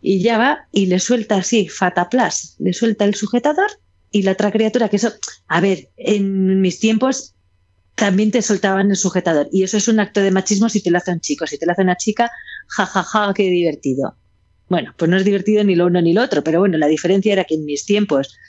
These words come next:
te das la vuelta y ahí fuera quien fuera el que te lo había soltado, le decías, "¡Es imbécil!", o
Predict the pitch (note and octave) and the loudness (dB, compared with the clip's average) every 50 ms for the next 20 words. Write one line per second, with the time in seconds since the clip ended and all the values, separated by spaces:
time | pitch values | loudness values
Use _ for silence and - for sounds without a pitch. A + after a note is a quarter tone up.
0 | _ _ _ F3 F3+ F#3+ G3 G3 G3 G#3+ A#3 A#3+ - E3 D3+ D#3+ D#3 D3+ D3+ - | _ _ _ 0 0 2 2 2 2 2 0 0 0 0 0 2 0 0 -2 -2
1 | - G3 G3 G3 F#3+ G3 F#3 F3+ G#3 F#3 F#3+ F#3 F#3 F3 - F3+ F3+ F#3 F3+ F#3 | 0 0 0 0 0 -2 -2 0 0 0 0 0 0 0 0 2 0 0 0 0
2 | F3+ G3+ G3 F#3 F3 G3 G3 - A#3 - D#4+ D4+ D#4 D#4 F#4 A#4 B4 - - G4 | 0 0 0 0 0 -2 -2 -2 -2 -2 0 0 0 0 0 0 -2 -2 -2 0
3 | F#4 E4 C4 - - - C#3+ G2+ D3+ C3+ - | 0 0 0 0 -2 -2 -2 -2 -2 -4 -6